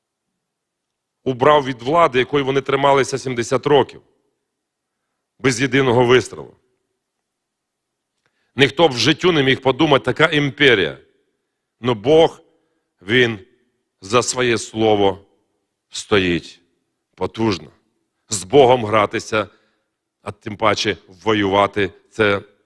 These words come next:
однозначно вірна смерть.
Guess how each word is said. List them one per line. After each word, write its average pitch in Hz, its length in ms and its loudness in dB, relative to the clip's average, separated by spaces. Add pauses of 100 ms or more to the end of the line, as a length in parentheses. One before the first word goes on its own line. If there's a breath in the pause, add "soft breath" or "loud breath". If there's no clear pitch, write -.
(520)
однозначно 104 960 -4 (560)
вірна 98 400 0
смерть. 98 520 -4